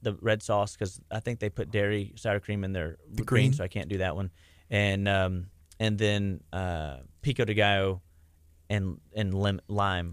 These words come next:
Speaker 2: Lime. I
Speaker 1: would
Speaker 2: was
Speaker 1: be
Speaker 2: gonna
Speaker 1: on
Speaker 2: ask,
Speaker 1: top
Speaker 2: like,
Speaker 1: of
Speaker 2: do
Speaker 1: it.
Speaker 2: you do the lime? That almost makes, like, any Mexican food
Speaker 1: Yeah,
Speaker 2: just a
Speaker 1: you
Speaker 2: little
Speaker 1: can,
Speaker 2: bit better.
Speaker 1: you can dress it up, but you do have to, you know, the, you know, there, um, it wasn't Gringos. It was another place, uh, that I called because I ate,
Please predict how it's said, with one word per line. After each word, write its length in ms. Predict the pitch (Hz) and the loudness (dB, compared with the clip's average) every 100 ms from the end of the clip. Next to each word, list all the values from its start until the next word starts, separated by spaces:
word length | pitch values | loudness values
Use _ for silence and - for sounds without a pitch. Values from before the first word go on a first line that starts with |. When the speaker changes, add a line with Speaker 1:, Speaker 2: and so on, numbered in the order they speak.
| - | 0
Speaker 2:
Lime. 420 | 143 156 160 147 | 4 6 6 6
I 60 | 151 | 6
Speaker 1:
would 20 | |
Speaker 2:
was 60 | 151 | 6
Speaker 1:
be 40 | |
Speaker 2:
gonna 100 | 160 | 6
Speaker 1:
on 60 | 143 | 6
Speaker 2:
ask, 80 | 135 | 6
Speaker 1:
top 80 | 135 | 4
Speaker 2:
like, 80 | 123 | 6
Speaker 1:
of 40 | |
Speaker 2:
do 60 | 143 | 8
Speaker 1:
it. 40 | |
Speaker 2:
you 100 | 160 | 8
do 160 | 156 208 | 8 6
the 60 | |
lime? 340 | 185 165 180 160 | 6 6 4 6
That 140 | 165 | 4
almost 260 | 233 254 143 | 6 6 6
makes, 480 | 127 131 - - | 6 6 4 0
like, 200 | 147 135 139 | 2 2 4
any 240 | 151 151 | 6 8
Mexican 460 | 139 127 - - 127 | 8 6 4 2 4
food 180 | 131 123 | 8 8
Speaker 1:
Yeah, 160 | 98 | 8
Speaker 2:
just 140 | 87 143 | 6 6
a 20 | |
Speaker 1:
you 60 | |
Speaker 2:
little 80 | 143 | 6
Speaker 1:
can, 60 | 151 | 6
Speaker 2:
bit 100 | 139 | 6
better. 260 | 127 120 117 | 6 6 4
Speaker 1:
you 80 | 135 | 2
can 100 | 123 | 2
dress 200 | 123 123 | 2 2
it 40 | |
up, 60 | 107 | 0
but 140 | 135 - - | 0 -4 -10
you 140 | - 175 | -2 0
do 140 | 220 | 2
have 180 | 240 220 | 2 2
to, 200 | 165 131 | 2 2
you 80 | 160 | 2
know, 140 | 139 - - - | 0 0 -12 0
the, 180 | 202 - - - - | 0 0 -14 -18 -8
you 120 | 170 | -6
know, 40 | - - | -6 -10
there, 340 | 165 170 170 - - | 0 2 2 0 0
um, 360 | 143 127 110 92 | 4 4 4 2
it 140 | 160 | 2
wasn't 460 | 151 190 185 170 - - - 127 | 4 2 2 -4 -8 -20 -14 -4
Gringos. 440 | 123 117 110 107 | 2 4 4 2
It 40 | 123 | 2
was 100 | 117 | 0
another 400 | 113 120 135 123 | 2 2 2 0
place, 480 | - 113 101 - - - | 0 0 0 -2 -8 0
uh, 320 | 104 90 82 | 2 2 0
that 180 | 85 98 | 0 0
I 100 | 95 | 0
called 480 | - 113 104 92 - - - | 0 2 2 2 -4 -20 -8
because 360 | - - 131 107 | -8 2 2 4
I 220 | 98 104 - | 2 0 0
ate, 320 | 123 120 | 0 0